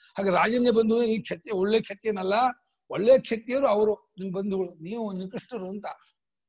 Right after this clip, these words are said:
ಈ ಅರ್ಥ ಬರುತ್ತೆ. ಆ ರೀತಿ ತಿರಸ್ಕಾರದ ವಾಕ್ಯವಾಗಿರುವ ರಾಜನ್ಯ ಬಂಧು ಎಂಬ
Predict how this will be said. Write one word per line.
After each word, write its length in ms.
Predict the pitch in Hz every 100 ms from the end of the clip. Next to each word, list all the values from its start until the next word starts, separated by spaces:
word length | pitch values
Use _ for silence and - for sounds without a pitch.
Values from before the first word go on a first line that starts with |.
| _ _ _ _ 240
ಈ 80 |
ಅರ್ಥ 180 | 226 - 233
ಬರುತ್ತೆ. 440 | 214 175 147 135 _ _ _ -
ಆ 120 | 160
ರೀತಿ 240 | 208 226 220
ತಿರಸ್ಕಾರದ 680 | 190 226 - - 226 220
ವಾಕ್ಯವಾಗಿರುವ 680 | 214 208 - 214 208 208 202
ರಾಜನ್ಯ 420 | 151 170 220 233
ಬಂಧು 220 | 220 208 208
ಎಂಬ 180 | 196